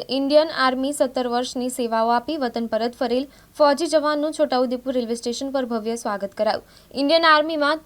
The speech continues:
ત્રણ અગિયાર બે હજાર સાતમાં ભરતી થયેલ અને દેશના વિવિધ રાજ્યોમાં ફરજ બજાવી સત્તર વર્ષ સુધી સેવાઓ બજાવી વય નિવૃત્ત થયેલા આર્મી મેન આજે સવારે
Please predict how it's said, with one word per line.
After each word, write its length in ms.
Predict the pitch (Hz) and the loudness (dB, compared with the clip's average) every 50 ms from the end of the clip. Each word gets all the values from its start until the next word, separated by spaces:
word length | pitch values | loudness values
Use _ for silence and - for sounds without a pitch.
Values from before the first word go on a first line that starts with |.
| _ _ _ _ | _ _ _ _
ત્રણ 240 | - 269 277 269 233 | 2 4 4 4 2
અગિયાર 420 | - - 226 233 254 254 262 285 | 2 0 0 2 2 2 4 4
બે 80 | 294 285 | 4 2
હજાર 300 | 269 277 233 254 262 269 | 2 2 2 2 0 0
સાતમાં 580 | 262 - 262 233 247 254 262 254 240 269 - - - - - _ - | 0 0 0 2 2 0 0 0 -2 -2 -2 -6 -14 -20 -20 _ 2
ભરતી 320 | 240 285 285 294 294 359 370 | 4 6 6 6 4 0 0
થયેલ 280 | - 320 302 339 370 - _ _ - - | 4 4 4 4 2 -2 _ _ -14 -6
અને 200 | - 262 302 311 | 0 2 4 4
દેશના 460 | 285 269 302 359 359 - 359 349 359 | 4 4 4 4 2 0 2 2 2
વિવિધ 320 | 359 311 320 269 311 262 294 | 2 2 0 -2 2 2 4
રાજ્યોમાં 480 | 277 269 269 269 302 320 294 294 320 | 4 4 4 2 2 0 2 2 2
ફરજ 380 | 320 - 285 269 285 277 - 247 | 2 2 2 4 4 4 2 2
બજાવી 460 | 220 233 233 240 262 247 240 269 320 - - - - | -2 -2 0 2 2 2 2 0 -4 -8 -14 -20 -2
સત્તર 340 | - 330 330 - - 370 349 | 2 2 2 4 4 4 4
વર્ષ 240 | 330 349 359 349 370 | 6 4 4 2 -2
સુધી 320 | 359 - 359 294 320 339 | -4 -2 -2 0 0 -2
સેવાઓ 400 | 330 - 330 311 302 311 294 294 | 0 0 2 4 4 6 6 6
બજાવી 500 | 311 269 294 247 277 277 262 254 269 285 | 6 6 4 4 4 4 2 2 2 -2
વય 240 | 285 240 247 247 262 | -2 0 0 0 2
નિવૃત્ત 420 | 254 247 247 220 233 277 262 269 233 | 0 0 -2 0 0 0 0 2 -2
થયેલા 420 | 208 - 233 240 233 233 240 240 | -4 -2 -2 0 0 2 2 2
આર્મી 520 | - - 233 226 233 262 302 320 269 - - - - - - _ | 4 4 4 2 2 2 0 0 -2 -2 -6 -12 -20 -20 -12 _
મેન 300 | 247 254 262 262 262 294 302 - _ - _ - | 0 2 2 4 2 2 -2 -8 _ -14 _ 2
આજે 240 | 262 277 285 349 | 2 4 4 2
સવારે 500 | 370 - 349 320 320 320 302 277 294 330 | 2 2 4 6 6 6 6 6 4 2